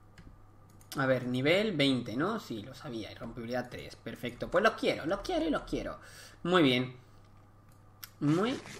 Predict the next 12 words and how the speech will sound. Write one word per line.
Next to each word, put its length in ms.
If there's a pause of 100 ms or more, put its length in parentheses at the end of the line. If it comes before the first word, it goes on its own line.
(440)
bien. 540 (300)
Esto 340
no, 180 (160)
esto 320
sí, 300 (180)
fuera, 460
amigo, 560
y 680 (240)
fuera 300
también. 280 (3500)
Vale, 560
ok, 500